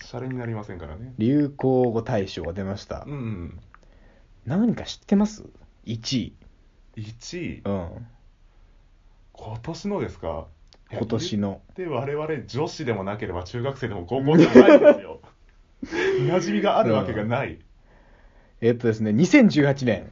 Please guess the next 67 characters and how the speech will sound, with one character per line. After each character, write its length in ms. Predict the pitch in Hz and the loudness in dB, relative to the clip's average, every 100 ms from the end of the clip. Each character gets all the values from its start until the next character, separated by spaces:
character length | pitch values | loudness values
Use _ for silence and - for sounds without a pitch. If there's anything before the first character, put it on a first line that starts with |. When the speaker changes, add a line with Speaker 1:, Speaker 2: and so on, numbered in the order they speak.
| - | -4
Speaker 1:
う 160 | 160 | -4
ん。 40 | 123 | 2
Speaker 2:
ジ 100 | 214 | 4
ェ 20 | |
シ 120 | 220 | 4
ー 20 | 190 | 4
ジ 100 | 147 | 4
ェ 60 | |
ー 40 | 143 | 4
ケ 200 | 143 117 | 2 2
ー 20 | |
流 180 | 120 196 | 6 4
行 160 | 185 156 | 6 4
語 100 | 160 | 6
大 200 | 151 127 | 4 4
賞 160 | 120 | 0
二 100 | 110 | 0
千 200 | 143 180 | 4 4
十 140 | 117 107 | 4 -2
八 180 | 104 101 | -2 -4
で 80 | |
す 80 | 87 | -8
ね。 200 | 82 95 - - | -10 -12 -12 -8
Speaker 1:
は 180 | - | 0
い。 40 | 117 | 2
Speaker 2:
え 60 | 117 | 0
ー、 80 | - | -2
一 280 | - 302 | 4 6
部 120 | 269 233 | 8 8
門。 300 | 147 95 - _ - _ _ _ - | 6 2 -12 _ -20 _ _ _ 0
ま 100 | 156 | 2
あ、 40 | |
五 280 | 143 202 247 | 6 8 8
位。 240 | 147 92 - - - - | 6 0 -12 -20 -20 -8
Speaker 1:
う 80 | |
ん。 240 | 143 101 76 | -6 -6 -8
Speaker 2:
ケ 200 | - 131 | -2 2
ミ 260 | 131 147 143 | 2 2 2
オ。 180 | 156 - _ _ _ _ _ _ | 0 -2 _ _ _ _ _ _
わ 100 | 101 | -6
か 60 | 110 | -2
り 80 | 143 | -2
ま 20 | |
す？ 80 | 117 | -4
ケ 120 | 92 | -10
ミ 180 | 73 - | -10 -14
オ。 60 | - _ | -16 _
Speaker 1:
ケ 300 | - - 104 | -20 -20 -10
ミ 180 | 113 147 | -8 -6
オ？ 240 | 180 208 - | -6 -8 -12
Speaker 2:
ケ 140 | - 123 | -10 -6
ミ 420 | 131 - 220 254 359 | -2 8 10 10 10
オ 40 | |
や 240 | 240 240 | 10 8
ば。 360 | 214 254 311 311 - - - | 6 6 4 4 -10 -18 -20
Speaker 1:
ケ 200 | - - | -16 -8
ミ 260 | 160 170 214 | -4 -2 2
オ？ 120 | 233 | 0
Speaker 2:
ケ 200 | 233 208 | 4 6
ミ 200 | 165 165 | 6 6
オ 60 | 151 | 4
で 80 | 143 | 4
ご 120 | 123 | 0
ざ 120 | 113 | 0
い 60 | 104 | -2
ま 120 | 92 | -4
す。 280 | - - | -12 -20